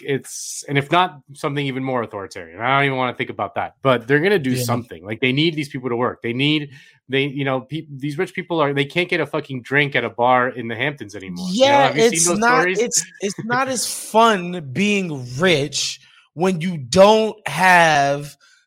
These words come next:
Speaker 2: people to lord over. Like, that's the whole point of all of this, right? Like, if being rich just means you, like, stuff just gets harder, like, but they gotta understand that we're at a tipping point too. It's just like, guys, like,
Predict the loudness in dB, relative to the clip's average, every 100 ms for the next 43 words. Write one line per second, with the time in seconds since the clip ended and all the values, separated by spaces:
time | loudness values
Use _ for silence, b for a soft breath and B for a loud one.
0 | _ -2 0 0 0 0 -2 -2 -2 4
1 | 6 6 4 0 0 -6 -14 -10 -4 -4
2 | 0 0 0 -2 0 0 2 -2 -2 -6
3 | -14 -8 -4 -4 -4 -4 -2 -2 -2 -8
4 | -12 -12 -10 -10 -14 b b b 2 2
5 | 2 -4 -4 -6 -6 -4 -2 -2 -6 -2
6 | -2 0 -2 -4 -6 -8 -8 -6 -8 -12
7 | -12 -10 -8 -6 -4 -4 -6 -8 -8 -8
8 | -4 0 0 0 -4 -8 B B B 0
9 | 0 -4 -2 2 2 2 4 2 0 -2
10 | -2 -2 -2 2 4 4 0 0 0 -2
11 | -6 -6 -6 -6 -6 -4 -2 0 -2 -2
12 | -6 -6 -6 -4 -4 -6 0 6 6 6
13 | 2 -2 -4 -4 -6